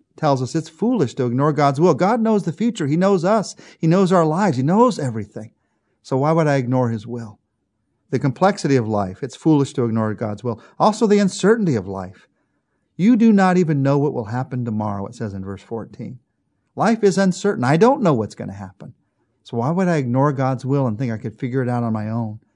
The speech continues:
And then he says the brevity of life. "You're a mist that appears for a little while and then vanishes. Because of that, I shouldn't ignore God's will. I don't know how many days I have on this planet. I might think I know, but I don't know."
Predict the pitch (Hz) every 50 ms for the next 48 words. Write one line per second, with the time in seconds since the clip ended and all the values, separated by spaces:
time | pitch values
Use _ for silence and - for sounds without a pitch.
0 | _ _ _ _ _ _ _ _ _ _ _ - 123 139 175 208 190 - 185 175
1 | 160 131 135 113 95 104 120 147 170 170 151 120 107 101 90 98 95 98 92 95
2 | 98 - - _ _ _ _ _ _ _ _ _ _ _ _ _ _ _ _ _
3 | _ - 131 135 135 127 123 131 143 175 196 - - - - 147 135 127 - -
4 | 170 165 170 160 - - 147 135 131 143 156 160 143 139 143 139 147 151 151 131
5 | 127 131 139 143 123 120 123 123 120 113 113 110 - - 98 - - - _ _
6 | _ _ _ _ _ _ _ _ _ - 139 120 165 180 175 175 160 175 185 196
7 | 185 151 127 - 151 135 123 120 120 113 107 110 117 113 110 107 98 107 104 101
8 | 98 92 - - 123 117 - 135 185 220 226 214 196 196 208 196 165 170 160 151
9 | 143 139 135 135 120 107 120 117 120 113 - 117 113 107 110 107 113 107 107 107
10 | 113 117 117 - - _ - - 107 98 - - _ _ _ _ _ - 139 143
11 | 143 170 160 - 226 - 214 240 226 226 165 139 120 107 104 101 95 95 98 113
12 | - _ _ _ _ _ _ _ _ _ _ _ _ _ _ _ - 113 120 139
13 | 147 147 135 - 127 123 113 110 101 95